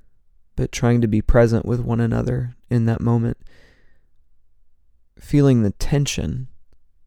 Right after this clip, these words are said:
I sat there with my eyes closed, and I couldn't help but think about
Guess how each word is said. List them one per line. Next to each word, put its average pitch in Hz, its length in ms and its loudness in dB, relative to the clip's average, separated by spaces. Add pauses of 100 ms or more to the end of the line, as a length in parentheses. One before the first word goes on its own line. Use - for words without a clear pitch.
(2000)
I - 100 -4
sat 113 260 4
there 120 120 6
with 117 140 4
my 104 140 0
eyes 107 260 -2
closed, 110 640 -4 (1200)
and 120 100 4
I 117 60 4
couldn't 117 280 2
help 120 320 0
but - 160 2
think 123 240 -2
about 117 400 2